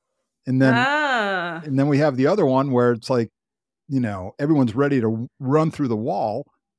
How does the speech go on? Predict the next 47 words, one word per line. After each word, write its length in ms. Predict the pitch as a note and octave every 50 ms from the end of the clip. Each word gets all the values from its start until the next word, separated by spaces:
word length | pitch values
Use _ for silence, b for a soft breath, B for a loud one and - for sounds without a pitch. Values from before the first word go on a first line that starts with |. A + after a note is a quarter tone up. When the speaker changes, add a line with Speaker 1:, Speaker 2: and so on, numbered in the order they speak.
| _ _ _ _ -
Speaker 1:
and 260 | C3+ C3 B2+ B2+ B2+
we 60 | B2+
get 140 | C3 D3+ A2
halfway 320 | D3+ D#3+ C3 - C#3+ C3
up 80 | C3 -
the 80 | A#2+
mountain. 320 | A#2+ D#3 G#3+ A3+ F3 A#2+ A#2+
We're 80 | A#2+ A#2
like, 160 | A#2 A2+ G2+
"Hey, 120 | C#3 D3
we 100 | B2 B2
don't 100 | C3 D3
have 80 | C3+ A#2
enough 160 | A#2 A2 -
water," 400 | B2+ C3+ C3+ A#2 F#2 - - - _ _ _ _ _ _ _ - -
you 120 | B2 A2+
know? 140 | A2+ A2+ A2+
Speaker 2:
<laughs> 460 | - A#3+ C4 A3 A3 B3+ C4 A3+ - A#3 G#3+ A#3+
Speaker 1:
And 100 | C#3 -
so 160 | - F3 D#3+
it's 140 | D#3 - -
this 160 | F3+ D3+ -
one 400 | C#3+ C3+ C3+ D#3 F3 F#3+ G#3 G#3+
or 120 | G3 D#3+
the 220 | B2 B2+ B2 A#2+ B2
other. 320 | C3+ C3+ B2 B2 A2+ G2
And 140 | G2+ G#2 B2 - _ _
what 160 | - C3 C#3+
we 160 | C#3 C#3 C#3+ C#3+
found, 400 | - - B2 A2+ A2 A2 G#2+ G#2+
and 220 | G#2+ G#2+ A2 B2
it 60 | -
sounds 260 | - C#3 B2+ A#2+ A2
like 160 | A2+ G#2 F#2 G#2
you 140 | A2+ A#2+
have 160 | A2+ A2+ G2 F#2
the 80 | G2+
same 500 | - - - B2+ B2 B2 A#2+ A2+ A2 F#2+
thing 280 | - - C3 B2+ A#2+ A2+
with 140 | A2 G2 A#2
innovation, 640 | A#2 A2 G#2 F2+ A2+ B2 E3 - - B2 G#2+ G2+
because 260 | G#2 G#2+ - A2+ -
this 160 | E3 C#3 -
is 160 | C3+ A#2 G2+ A#2+
really 300 | B2+ B2 A#2+ A#2 A2 G#2
powerful 580 | - - - - G2+ G#2 - - - A#2 G#2
for 320 | - - A#2 G#2+ G2 F#2+